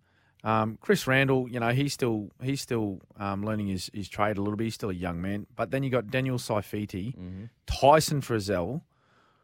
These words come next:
Speaker 1: Lachlan Fitzgibbon, great player, been around for a while. Mitch Barnett, great player, been around for quite some time. And then you got, then you got a guy like Jacob Saifiti on the bench as well.
Speaker 2: Mm-hmm.
Speaker 1: You know, like, the, that, that's a, that's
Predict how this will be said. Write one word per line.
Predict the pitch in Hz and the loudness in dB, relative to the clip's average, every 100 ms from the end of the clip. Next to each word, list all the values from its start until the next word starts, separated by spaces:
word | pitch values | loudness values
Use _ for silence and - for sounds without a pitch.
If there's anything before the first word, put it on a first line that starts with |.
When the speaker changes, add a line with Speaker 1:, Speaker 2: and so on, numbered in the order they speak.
| _ | _
Speaker 1:
Lachlan | 131 151 - 147 | 4 4 4 0
Fitzgibbon, | 127 - - 104 107 113 - - | 0 -4 -4 -2 -2 -6 -6 0
great | 110 | 2
player, | - 104 101 | 2 2 2
been | 104 | 0
around | 101 101 | 0 -2
for | 95 | -2
a | 95 | 0
while. | 95 107 - | 2 0 -2
Mitch | 120 127 - | -4 -4 2
Barnett, | 113 101 107 - | 2 4 0 -2
great | 107 101 | 0 0
player, | - 101 101 | 2 2 2
been | 101 | 0
around | 98 98 95 | -2 -2 -4
for | 101 92 - | -6 -8 -6
quite | 101 95 | -4 -4
some | 92 87 | -4 -6
time. | - 92 127 - _ _ _ _ _ - | -4 -4 -4 -6 _ _ _ _ _ -2
And | 143 | 2
then | 165 | 4
you | 151 | 4
got, | 151 143 - | 4 2 -2
then | 143 | 0
you | 151 | 2
got | 147 127 | 2 2
a | 127 | 0
guy | 139 143 | 4 4
like | 135 127 120 - - | 4 2 0 -8 -8
Jacob | 123 131 135 107 | 2 2 2 -2
Saifiti | - 104 95 110 107 104 | 2 2 2 0 0 -2
on | 101 | -2
the | |
bench | 90 123 123 | 0 -2 -2
as | 107 | -4
well. | 113 143 - _ _ | -2 -2 -4 _ _
Speaker 2:
Mm-hmm. | 98 101 110 - - | -10 -6 -6 -8 -6
Speaker 1:
You | 127 | -2
know, | 120 131 | 0 0
like, | 117 120 120 | 0 -2 0
the, | 143 147 139 - _ _ | 2 2 2 -2 _ _
that, | 123 135 - | -2 -2 0
that's | 139 - | -2 0
a, | 135 120 | -4 -2
that's | 123 135 - - | 0 0 -2 -14